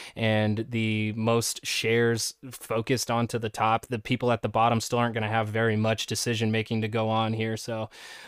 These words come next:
um, yeah, it's, I, I don't know if it's, it's, it's more of a Band-Aid to a shotgun wound than an actual, uh, remedy.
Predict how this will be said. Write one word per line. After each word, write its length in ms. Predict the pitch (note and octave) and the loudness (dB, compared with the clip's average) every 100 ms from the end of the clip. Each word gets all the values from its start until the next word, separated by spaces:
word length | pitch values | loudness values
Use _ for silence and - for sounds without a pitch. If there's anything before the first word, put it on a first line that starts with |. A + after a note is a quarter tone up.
| - | -4
um, 400 | G#2+ G#2+ G#2 G#2 | 2 4 4 2
yeah, 300 | A#2+ A2+ G#2+ G2+ - | 2 0 0 -4 -10
it's, 320 | A#2 - - - | -10 -8 -12 -4
I, 300 | C3+ C3 B2 | 0 2 2
I 20 | |
don't 160 | B2 B2 | 2 4
know 160 | A#2 C#3 | 4 4
if 140 | - | 2
it's, 240 | A2 - - - | -4 -6 -10 -6
it's, 260 | C3+ - - | -4 -4 -10
it's 160 | C#3+ B2+ _ | -8 -8 _
more 200 | D#3+ D#3+ | 4 8
of 100 | D#3+ | 8
a 40 | A#2+ | 6
Band-Aid 720 | G2+ A#2 A#2+ A2+ A2 A2 A2+ - _ _ | 4 4 6 6 4 4 0 -10 _ _
to 140 | - A#2+ | -2 0
a 60 | |
shotgun 600 | G#2 - A#2 A2 B2 A2 | 2 4 2 2 0 2
wound 260 | G#2 G#2+ G#2 | 2 2 2
than 100 | G#2 | 2
an 120 | G#2+ | 2
actual, 640 | G#2+ G#2+ - A2 A2 A2+ C#3 | 2 0 -2 -2 -2 -2 -4
uh, 220 | A#2 A2 | -4 -2
remedy. 440 | A2 A2 A2 A2 | 0 0 2 0